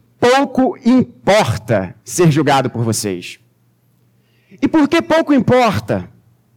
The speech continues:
nós termos as nossas ações firmadas, pautadas, direcionadas para o louvor das outras pessoas? Porque as outras pessoas são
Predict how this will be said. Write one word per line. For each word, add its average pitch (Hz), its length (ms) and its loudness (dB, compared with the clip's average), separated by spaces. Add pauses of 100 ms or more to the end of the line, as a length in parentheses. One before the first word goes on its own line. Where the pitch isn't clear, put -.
(300)
nós 247 520 0
termos 220 460 2
as 202 220 0
nossas 285 500 2
ações 156 1040 -2 (840)
firmadas, 202 1080 0 (240)
pautadas, 208 1040 0 (200)
direcionadas 202 1300 2 (220)
para 220 200 2
o 240 40 4
louvor 233 580 4
das 180 220 0
outras 165 280 -2
pessoas? 110 800 -4 (1900)
Porque 208 220 2
as 202 140 2
outras 202 280 0
pessoas 175 560 0
são 175 540 -2